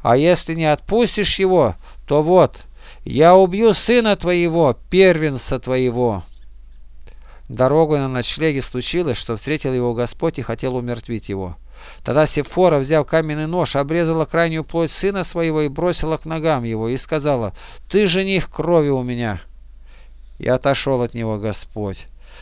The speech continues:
Тогда сказала она: "Жених крови по обрезанию". И Господь сказал Аарону: "Пойди навстречу Моисею в пустыню". И он пошел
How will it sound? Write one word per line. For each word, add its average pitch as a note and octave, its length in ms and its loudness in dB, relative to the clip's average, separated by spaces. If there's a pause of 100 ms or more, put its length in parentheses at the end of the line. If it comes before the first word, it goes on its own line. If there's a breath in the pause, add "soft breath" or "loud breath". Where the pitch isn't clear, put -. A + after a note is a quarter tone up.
(140 soft breath)
Тогда D3+ 400 4
сказала D#3 640 2
она: B2+ 260 -2 (380 soft breath)
"Жених D3 560 -2
крови D#3 560 2 (180)
по D3+ 160 4
обрезанию". A#2+ 800 -2 (840 soft breath)
И A2 80 -4
Господь C3 420 2
сказал D3 420 2
Аарону: A#2+ 560 2 (400 soft breath)
"Пойди C3+ 320 0
навстречу C#3+ 540 -2
Моисею C#3 600 0
в - 80 -10
пустыню". F#2 680 -6 (600 soft breath)
И - 80 -8
он B2+ 200 -2
пошел C#3+ 580 -2